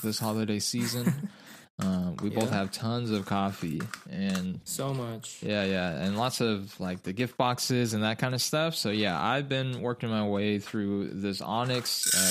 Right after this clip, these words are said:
Speaker 1: uh, roaster sample box. I, I don't remember if I had it last time when we were recording, but I, I
Speaker 2: Okay.
Speaker 1: did, I did post a picture of it on the Pour Over Instagram, so y-, y'all,
Speaker 2: Yes,
Speaker 1: y'all can
Speaker 2: sir.
Speaker 1: check it out there, pour over underscore show. Um, but I also have it right here,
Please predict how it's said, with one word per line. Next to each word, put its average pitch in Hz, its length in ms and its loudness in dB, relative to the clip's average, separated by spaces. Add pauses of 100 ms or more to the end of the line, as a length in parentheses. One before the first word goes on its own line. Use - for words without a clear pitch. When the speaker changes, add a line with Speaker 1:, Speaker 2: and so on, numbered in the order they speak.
(120)
Speaker 1:
uh, - 60 4
roaster 117 340 0
sample 104 400 0
box. 87 480 -2
I, 90 300 -2
I - 20 -2
don't 104 220 -4 (160)
remember 123 640 0
if 107 100 -4
I 104 80 2
had 113 180 4
it 120 160 2
last 107 300 0
time 117 300 -2
when 107 100 -2
we 104 100 0
were 101 100 2
recording, 117 600 0 (500)
but 104 120 2
I, 101 120 2
I 78 120 2
Speaker 2:
Okay. 123 160 2
Speaker 1:
did, 143 200 0
I 107 120 0
did 120 120 0
post 131 220 0
a 127 80 0
picture 135 320 2
of 127 80 2
it 135 180 2
on 107 200 0
the 104 80 0
Pour 127 220 0
Over 120 120 2
Instagram, 131 640 0
so 117 100 -2
y-, 113 120 0
y'all, 135 180 4
Speaker 2:
Yes, 135 60 4
Speaker 1:
y'all - 160 4
can 113 100 4
Speaker 2:
sir. 156 60 2
Speaker 1:
check 123 80 4
it 117 100 4
out 117 160 0
there, 131 240 2
pour 120 220 0
over 117 180 2
underscore 113 380 -2
show. 151 600 2 (520)
Um, 98 560 2
but 135 320 4
I 95 60 2
also 127 240 2
have 113 180 2
it 107 80 6
right 107 180 4
here, 117 420 4